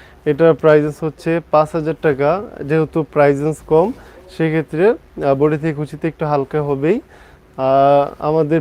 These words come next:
পেজও আপনারা যদি দেখতে চান, আহ, সোনারগাঁ জামদানি হাউস লিখলে সার্চ দিলেই পাবেন।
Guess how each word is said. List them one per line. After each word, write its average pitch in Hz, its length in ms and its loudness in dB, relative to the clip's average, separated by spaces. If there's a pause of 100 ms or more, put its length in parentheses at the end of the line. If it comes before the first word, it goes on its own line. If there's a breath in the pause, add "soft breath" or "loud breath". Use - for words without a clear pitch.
পেজও 165 360 2
আপনারা 170 280 -4
যদি 165 240 -4
দেখতে 165 360 -4
চান, 185 240 -2
আহ, 131 640 -4 (680)
সোনারগাঁ 156 380 4
জামদানি 151 380 0
হাউস 147 220 -6
লিখলে 151 280 -4
সার্চ 143 280 -2
দিলেই 143 300 -6
পাবেন। 143 420 -2